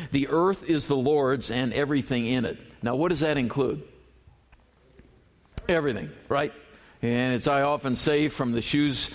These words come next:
on my feet to the shirt on my back to my children and grandchildren around my table, uh, they belong to God, not to me. The world and all its people belong to Him.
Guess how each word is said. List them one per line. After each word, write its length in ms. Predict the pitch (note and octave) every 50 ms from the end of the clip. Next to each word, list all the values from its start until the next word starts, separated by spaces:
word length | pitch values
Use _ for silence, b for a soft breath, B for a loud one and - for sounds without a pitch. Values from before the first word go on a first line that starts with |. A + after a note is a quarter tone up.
| - E3+ -
on 120 | - C3+
my 140 | C3+ C3 B2
feet 260 | - - D3+ D3+ -
to 80 | C3 A#2+
the 40 | A2
shirt 280 | - - D#3+ D#3 D3
on 120 | C#3+ C3+ B2+
my 100 | B2+ B2+
back 400 | A2 A#2+ C#3+ C#3+ C3+ B2+ - -
to 100 | - C3
my 160 | A#2+ A#2+ B2
children 400 | A2+ - - D3+ C#3+ C3 C3+ C3
and 80 | A#2+ A#2
grandchildren 560 | A#2+ C#3+ C#3 C3+ B2+ - - C#3 B2+ B2+ B2
around 240 | B2 B2+ C3+ C3+ C3
my 160 | B2+ B2 A#2+
table, 400 | A2 - D3 C#3+ C#3 G#2 A#2+ - B G#3+ G#3+ E3+ B
uh, 380 | F2+ A2+ A2 G2+ G#2 G2 E2+ G2
they 300 | A#2+ B2+ C3+ C3+ D3 D#3+
belong 380 | D3+ D#3 D#3+ D#3+ D#3+ D#3+ D#3+ C3+
to 60 | C#3
God, 440 | B2+ D3 C#3+ C3+ A2 F#2+ F#2+ G2+ G2+ - - - -
not 300 | C3+ C3+ C#3 B2+ A#2 -
to 100 | - -
me. 340 | A#2 A2+ A2+ G#2+ F#2+ D3+ - B B F#3 D#3+
The 100 | B C#3
world 380 | C#3 D3 E3 E3+ F3 F3 E3+ D3
and 100 | C#3+ C3
all 220 | C#3 D3 D3 D3
its 80 | C#3 -
people 420 | - - E3+ F3+ D#3 - C3+ C3
belong 680 | G#2+ D#2+ A2 C3 C3+ C3+ D3+ D#3+ D3+ C3+ B2+ B2+ C3+ C#3 C3 B B B B
to 120 | - C#3 C3
Him. 300 | D3 E3 D#3 C3 G#2